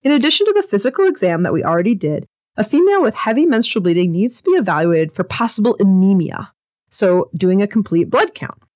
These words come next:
Iron studies and ferritin should be added if anemia is found on the C B C.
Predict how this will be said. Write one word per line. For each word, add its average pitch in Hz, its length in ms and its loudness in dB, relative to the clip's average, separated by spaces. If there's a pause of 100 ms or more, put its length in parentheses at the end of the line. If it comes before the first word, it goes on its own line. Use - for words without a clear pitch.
(160)
Iron 294 280 4
studies 208 420 2
and 214 100 2
ferritin 185 440 0
should 175 140 -4
be 185 220 -4
added 190 320 0
if - 160 -2
anemia 175 400 2
is 160 200 -2
found 160 300 -4
on 160 160 -2
the 156 80 -2
C - 220 -4
B - 140 -6
C. - 340 -8